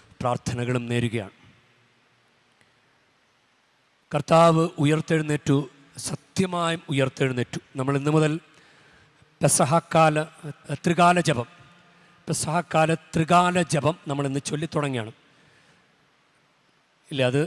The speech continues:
നമുക്കറിയാമല്ലോ, ഹല്ലേലൂയ എന്ന് പറഞ്ഞ് നമ്മൾ ചൊല്ലുന്ന പ്രാർത്ഥനയാണ്.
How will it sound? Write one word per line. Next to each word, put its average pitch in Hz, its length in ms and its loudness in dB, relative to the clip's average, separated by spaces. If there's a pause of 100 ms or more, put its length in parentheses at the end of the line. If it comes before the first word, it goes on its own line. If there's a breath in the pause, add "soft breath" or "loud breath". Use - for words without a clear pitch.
(100)
നമുക്കറിയാമല്ലോ, 147 600 0 (160)
ഹല്ലേലൂയ 139 560 2 (140)
എന്ന് 135 180 -4
പറഞ്ഞ് 127 340 -4 (260)
നമ്മൾ 127 220 -4 (180)
ചൊല്ലുന്ന 135 320 -2 (100)
പ്രാർത്ഥനയാണ്. 123 540 -2